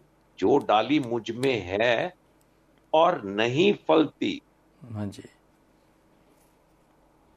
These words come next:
Speaker 1: "उसे वह काट डालता है,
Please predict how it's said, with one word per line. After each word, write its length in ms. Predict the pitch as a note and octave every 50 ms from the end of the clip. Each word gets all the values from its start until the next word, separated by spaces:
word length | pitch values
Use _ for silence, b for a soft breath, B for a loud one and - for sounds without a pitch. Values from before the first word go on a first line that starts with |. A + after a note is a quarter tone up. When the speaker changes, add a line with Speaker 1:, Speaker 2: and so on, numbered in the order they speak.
| _ _ _ _ _ _ -
Speaker 1:
"उसे 380 | D#3 D3 D3 - - F3+ F3
वह 220 | E3 C#3+ C3+ B2 A2+
काट 480 | - - _ - A#2+ A#2+ B2 B2 -
डालता 640 | - _ - F2+ F2 E2+ E2+ - _ _ D#2 D2 C#2+ - -
है, 180 | C#2 B1+ -